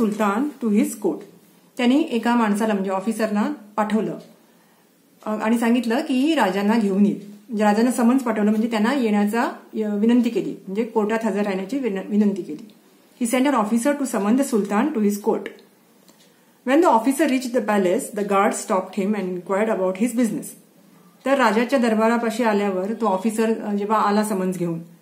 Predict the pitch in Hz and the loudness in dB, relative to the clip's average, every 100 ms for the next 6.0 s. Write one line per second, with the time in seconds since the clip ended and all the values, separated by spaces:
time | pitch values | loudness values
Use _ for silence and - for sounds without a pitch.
0 | _ _ _ 226 240 254 254 233 214 220 | _ _ _ -2 0 0 0 0 2 2
1 | 240 240 233 214 208 214 202 190 180 160 | 2 0 0 2 4 4 2 -2 -6 -10
2 | - - _ - 202 208 214 202 190 220 | -14 -20 _ -6 2 2 4 2 2 2
3 | 214 180 165 - - _ _ _ - 240 | 2 0 -6 -12 -20 _ _ _ -4 2
4 | 233 277 233 226 220 240 220 202 226 220 | 4 4 2 2 2 2 2 2 2 2
5 | 220 220 233 285 226 220 214 175 165 170 | 0 0 0 0 2 2 0 -4 -6 -12